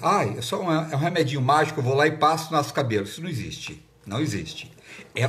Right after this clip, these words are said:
um todo que vai fazer com que seus cabelos nascem, tá? E nasce mesmo, viu, gente? É impressionante. Ó, então vamos lá. Você vai comprar a beta-caroteno comprimido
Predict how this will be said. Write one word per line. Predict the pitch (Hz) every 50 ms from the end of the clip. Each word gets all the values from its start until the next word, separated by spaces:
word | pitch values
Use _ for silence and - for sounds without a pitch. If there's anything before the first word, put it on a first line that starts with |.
| 117 123
um | 160 165 170
todo | 160 - - 139 120 107 98 - - - 82 78 - - - _ _ - - - _ _
que | - -
vai | 107 113 123 127
fazer | - 135 117 120 113 107 110 120 139 127 - - - - - -
com | - 139 127
que | 123 -
seus | - - 160 170 165 -
cabelos | - 135 117 110 113 127 131 135 120
nascem, | 120 120 113 98 - - - - - - - - - - - - - - - - - _
tá? | - 131 135
E | 160 160
nasce | 165 202 240 233 - 269
mesmo, | 175 127 107
viu, | 98 135 180 151
gente? | 120 117 120 - - 120
É |
impressionante. | 117 - 170 196 - 233 220 170 120 95 - - - - - - _ _ _ - - - - - - _ _
Ó, | 131 120 107 - -
então | 110 110 117 170 190 185
vamos | 190 190 180 143
lá. | 113 95 80 - - - - - - -
Você | - -
vai | 147 156 175 170
comprar | 175 156 131 117 120 117 104 - - - - - _ _
a | - 151 151
beta-caroteno | 120 107 101 123 123 123 117 - - - - - - 160 160 175 165 160 - - - _ _ _ _ _ _ _ _ _ - - - - _ _ _ _ _ _ _ _ - 165 170 180 185 180 175 160 - - - 120 104 98 98 107 113 123 135 147 170 170 160 - - - _ _ _ _ _ _ _ _ _ _ - _ _ _ _ _ -
comprimido | - 170 170 - 170 151 127 107 95 - - - -